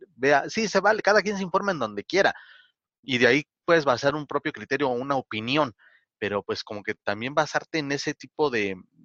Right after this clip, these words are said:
pues, n-, de chismes, eh, en ese tipo de, pues, hasta de cómo lo dicen, ¿no? Si quizá nada más así aventar cosas al aire, pues, es ahí, ha-, habla mucho de, de, de,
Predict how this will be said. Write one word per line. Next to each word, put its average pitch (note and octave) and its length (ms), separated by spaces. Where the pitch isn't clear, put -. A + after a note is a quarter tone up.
pues, G#2 160
n-, A#2 200
de G#2+ 320
chismes, C#3 800
eh, A2 280
en G#2 120
ese B2 180
tipo - 300
de, G#2+ 260
pues, - 160
hasta A2+ 160
de G#2+ 100
cómo D#3 240
lo B2+ 140
dicen, B2 320
¿no? C3 120
Si - 180
quizá C#3 360
nada D3+ 220
más D3+ 340
así C3+ 220
aventar C#3 440
cosas C#3 320
al C#3 140
aire, C#3+ 300
pues, B2+ 200
es C3+ 220
ahí, C3 380
ha-, - 200
habla C#3+ 280
mucho C#3 400
de, G#2+ 280
de, A2 380
de, G#2+ 840